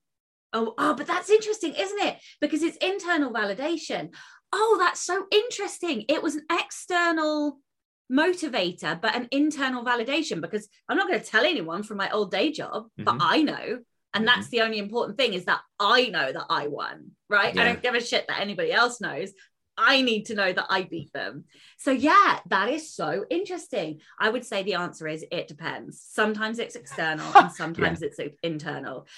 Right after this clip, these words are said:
Speaker 1: I, I think because I have self-assurance, most of the time I'm having to prove shit to myself.
Speaker 2: Yeah.
Speaker 1: So I would say I'm probably seventy thirty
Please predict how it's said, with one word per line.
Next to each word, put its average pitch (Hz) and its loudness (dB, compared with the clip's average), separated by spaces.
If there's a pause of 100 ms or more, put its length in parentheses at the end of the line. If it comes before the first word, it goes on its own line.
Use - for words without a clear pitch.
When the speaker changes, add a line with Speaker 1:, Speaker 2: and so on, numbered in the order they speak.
(160)
Speaker 1:
I, - 2
I 262 0
think 339 -4
because 285 -6
I 302 -2
have 269 -6
self-assurance, 220 -6
most 202 -2
of 214 -10
the 190 -12
time 160 -8 (460)
I'm 175 -2
having 180 -6
to 180 -12
prove 170 -6
shit - -12
to 185 -14
myself. 180 -6
Speaker 2:
Yeah. 82 2 (760)
Speaker 1:
So - -2
I 226 4
would 247 0
say 220 -4
I'm 202 0
probably 220 -6
seventy 202 -6
thirty 156 -6